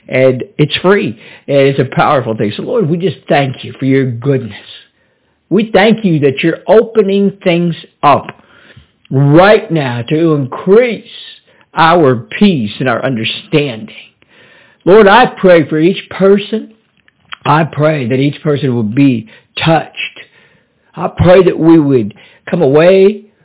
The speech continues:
with a greater understanding of what you're doing and some tools on what to do. In the name of the true Yeshua. Amen. Well, this month, the Lord is breaking us out and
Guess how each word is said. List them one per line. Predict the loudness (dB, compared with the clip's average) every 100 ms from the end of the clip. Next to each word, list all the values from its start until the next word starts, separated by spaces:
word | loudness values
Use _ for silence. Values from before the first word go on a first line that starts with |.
| _
with | -4 -2
a |
greater | -2 -2 0 4 4 2 2
understanding | 2 2 0 -2 -12 -18 _ 2 4 4 4 2 2
of | 2
what | 2 0
you're | -4
doing | -2 2 2 2
and | -2
some | -2 -4 -4
tools | -2 0 -2 -4 -6 -8 -6
on | -4 -2
what | -2 -4 -6
to | -10
do. | -10 -12 -14 -20 _ _ _ _ -6
In | -4
the | -4
name | -4 0 0
of | -2
the | -8
true | -8 -6 -4 -4
Yeshua. | -6 -8 -12 -12 -12 -14 -20 _ _ _ _ _ -8
Amen. | -4 -2 -2 -4 -4
Well, | -2 -2 -4 -18 -18 0
this | 2 2
month, | -2 -4 -6 -20 _ _ _ _ _ _ _ _ -2
the | 2
Lord | 4 6 6 4 2
is | 0 -2
breaking | 0 2 2 0 -4 -2
us | -2 -4 -16 -4
out | -2 -2 -4 -10 -20 -20 -20 _ _ -4
and | -2 -2 -4 -10